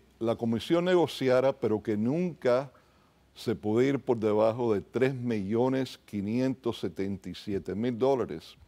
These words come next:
El acuerdo final que negociamos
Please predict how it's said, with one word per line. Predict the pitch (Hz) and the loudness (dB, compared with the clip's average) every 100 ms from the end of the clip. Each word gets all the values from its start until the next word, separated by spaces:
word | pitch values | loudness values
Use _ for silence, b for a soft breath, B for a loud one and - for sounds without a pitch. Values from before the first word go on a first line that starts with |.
| _ b b b b b b b _ _ | _ b b b b b b b _ _
El | 113 | 0
acuerdo | 120 151 170 165 | 2 4 4 4
final | - 143 147 117 123 _ _ _ _ b b b _ | 0 2 4 2 -2 _ _ _ _ b b b _
que | - 110 107 - - _ _ _ _ | -4 -2 -4 -10 -20 _ _ _ _
negociamos | 110 110 104 - 151 139 90 - | -6 -2 -2 2 2 2 -4 -10